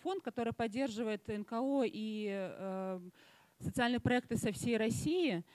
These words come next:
И вот самый известный наш проект — это информационный портал и краудфандинговая площадка «Такие дела». А, но мы также вкладываемся в развитие инфраструктуры благотворительности и создаём технологичные решения,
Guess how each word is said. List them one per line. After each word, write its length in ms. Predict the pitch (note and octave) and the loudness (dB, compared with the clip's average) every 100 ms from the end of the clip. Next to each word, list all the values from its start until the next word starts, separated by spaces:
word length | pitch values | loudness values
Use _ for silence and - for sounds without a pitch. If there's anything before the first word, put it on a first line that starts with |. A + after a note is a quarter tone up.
| - - - - | -20 -20 -18 -8
И 240 | G#3+ A3+ | -4 -2
вот 140 | G#3+ - | -2 0
самый 240 | C4 A#3+ | 0 0
известный 340 | A3 B3 A#3 G#3+ | -4 -4 -6 -6
наш 320 | G3+ - - | -6 -6 -2
проект — 460 | G#3 G#3 E4+ G4+ - | 0 2 0 -2 -6
это 220 | A3+ - | -4 -4
информационный 480 | G#3+ A#3 A3+ C4 A#3 | -4 -4 -2 -2 -2
портал 500 | - A3+ - D#4+ F#4 | -4 -6 -2 0 0
и 220 | - A3 | 0 -4
краудфандинговая 760 | A3 A3 A3 - A#3 A3+ G#3+ G#3 | 0 0 2 4 4 4 4 2
площадка 760 | G#3 G#3 A#3 G#3+ - G3+ F#3 - - - | 4 2 4 2 2 0 0 -2 -12 -4
«Такие 300 | F#3+ A3 G3+ | -2 0 0
дела». 400 | F3 G3 D4 G4+ - - - - - - - _ - | 2 4 6 4 0 -18 -20 -20 -20 -20 -20 _ -4
А, 520 | G3 G3+ G3+ G#3 G3 | 2 4 4 2 2
но 240 | G3+ A#3+ | 0 2
мы 120 | B3+ C#4+ | 4 6
также 360 | C#4 C4+ C4 | 4 4 2
вкладываемся 520 | - C4+ A#3 B3 - | 4 4 4 0 0
в 40 | A3+ | 4
развитие 880 | A#3 A3 C#4 C#4 - B3 A3+ G#3+ G#3 | 4 6 4 4 4 6 8 6 4
инфраструктуры 680 | A#3 A#3 - A#3 F#4 F#4 | 2 0 0 2 4 6
благотворительности 840 | G#3 G#3+ - A3 A3 - F#3+ - G3 | 4 0 2 0 0 -2 -6 -6 -8
и 180 | - | -6
создаём 320 | E3+ G#3 A#3 A#3+ | -4 2 2 2
технологичные 520 | - A#3 A#3+ - A3+ | 0 0 0 2 2
решения, 560 | A3 D4 E4 D4+ G#3+ | 2 2 4 4 2